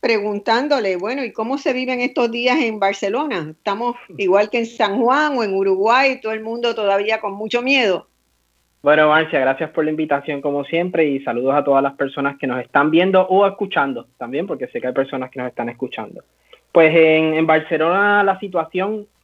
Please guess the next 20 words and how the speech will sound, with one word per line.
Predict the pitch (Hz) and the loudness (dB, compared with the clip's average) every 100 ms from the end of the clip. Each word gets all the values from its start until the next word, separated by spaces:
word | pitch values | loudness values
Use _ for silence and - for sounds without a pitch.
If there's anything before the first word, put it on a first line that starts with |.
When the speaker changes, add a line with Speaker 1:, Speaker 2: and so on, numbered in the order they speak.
| _ - | _ -6
Speaker 2:
eh, | 160 151 147 139 135 131 - | -2 0 2 0 -2 -4 2
ha | 151 | 2
habido, | 160 180 185 180 180 170 165 160 151 | 2 0 2 2 4 4 4 2 2
Barcelona | 147 143 - 143 165 175 | 2 0 -2 -4 -4 -4
específicamente, | 180 180 170 175 175 156 160 175 | -6 -6 -6 -2 0 0 -2 -2
hay | 156 | -2
más | 151 | -2
restricciones | 165 156 156 - 151 147 160 | -4 -6 -12 -6 -4 -4 -4
que | 156 | -6
en | |
otras | 131 143 | -4 -4
comunidades | - 156 147 143 147 | -4 -4 0 2 2
autónomas. | 151 147 117 135 180 _ _ _ _ _ - | 0 -4 -8 -10 -14 _ _ _ _ _ -2
Eh, | 139 131 127 120 120 117 | 0 2 2 2 0 -2
Madrid | 135 123 143 165 - _ | 0 2 2 -2 -10 _
ha, | 139 135 139 139 135 127 120 113 - _ _ _ - 139 | 2 6 6 6 4 2 -2 -8 -16 _ _ _ -8 0
ha | 135 139 139 - - | 4 6 4 0 -6
flexibilizado | 151 - 156 139 135 151 143 147 151 | -8 -4 -4 -4 0 2 2 0 -4
mucho | 147 147 - 139 | -10 -8 -6 -4
más. | 127 | -6